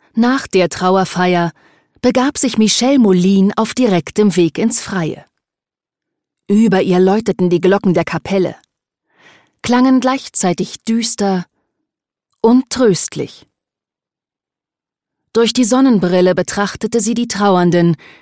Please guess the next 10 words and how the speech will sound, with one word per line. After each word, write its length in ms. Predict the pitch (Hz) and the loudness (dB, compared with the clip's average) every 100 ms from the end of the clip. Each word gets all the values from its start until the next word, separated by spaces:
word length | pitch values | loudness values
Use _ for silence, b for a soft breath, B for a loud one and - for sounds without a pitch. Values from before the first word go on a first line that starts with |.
| B 214 | B -2
die 80 | 202 | 0
sich 200 | 202 196 | 0 0
auf 80 | |
dem 160 | - 180 | 0 0
gekiesten 600 | 175 - 240 240 - 170 | -2 -4 -4 -4 -4 -4
Platz 360 | 180 175 - - | 0 -2 -2 -4
vor 160 | 180 | -2
der 120 | 170 | -2
Kapelle 480 | 160 220 233 214 160 | -2 -8 -4 -2 -2
versammelten. 680 | - 160 160 156 156 - | -4 -4 -2 -4 -6 -10